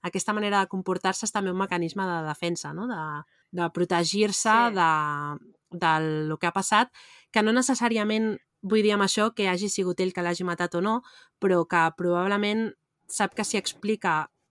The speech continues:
Speaker 1: coses que li han explicat als pares, doncs hi hauran conseqüències. No sé què us ha semblat a vosaltres.
Speaker 2: Jo l'he vist com en dos moods, vale? <laughs> Concrets.
Speaker 1: Mhm.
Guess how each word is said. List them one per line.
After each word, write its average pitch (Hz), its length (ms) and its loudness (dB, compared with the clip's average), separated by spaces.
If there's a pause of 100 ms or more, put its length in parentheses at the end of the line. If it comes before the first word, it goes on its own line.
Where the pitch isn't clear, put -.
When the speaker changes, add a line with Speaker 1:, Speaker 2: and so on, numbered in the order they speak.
(140)
Speaker 1:
coses 202 320 -4
que 170 80 -4
li 165 80 -2
han 175 100 -2
explicat 190 420 -6
als 180 140 -4
pares, 202 420 0 (240)
doncs 165 580 -4 (300)
hi 185 100 -2
hauran 165 220 2
conseqüències. 160 800 -6
No 165 100 -4
sé 170 140 -8
què 170 80 -8
us 160 60 -6
ha 156 60 -6
semblat 156 340 -6
a 151 40 -12
vosaltres. 147 520 -14 (240)
Speaker 2:
Jo 294 640 -6 (300)
l'he 240 220 -4
vist 269 640 -12 (340)
com 220 200 -6
en 220 240 -4
dos 233 260 -2
moods, - 600 -14 (260)
vale? 151 240 -2
<laughs> - 400 -10
Concrets. 233 600 -10
Speaker 1:
Mhm. 226 240 -4